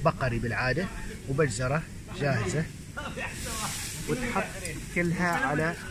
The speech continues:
الشوي على الحصى.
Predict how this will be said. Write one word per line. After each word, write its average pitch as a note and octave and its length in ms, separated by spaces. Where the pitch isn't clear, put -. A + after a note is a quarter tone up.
الشوي E3 360
على D3+ 220
الحصى. - 380